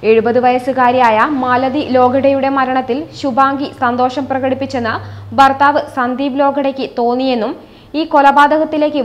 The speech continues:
വഴിവെച്ചുമെന്നാണ് പോലീസിന്റെ പ്രാഥമിക അന്വേഷണത്തിൽ കണ്ടെത്തിയത്.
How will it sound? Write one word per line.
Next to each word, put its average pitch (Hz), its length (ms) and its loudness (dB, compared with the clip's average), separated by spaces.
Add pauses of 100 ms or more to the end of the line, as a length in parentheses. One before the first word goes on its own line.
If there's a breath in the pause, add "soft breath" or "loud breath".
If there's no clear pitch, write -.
വഴിവെച്ചുമെന്നാണ് 262 760 -2 (120)
പോലീസിന്റെ 254 600 -2
പ്രാഥമിക 240 460 -2 (120)
അന്വേഷണത്തിൽ 220 580 -4
കണ്ടെത്തിയത്. 226 460 -2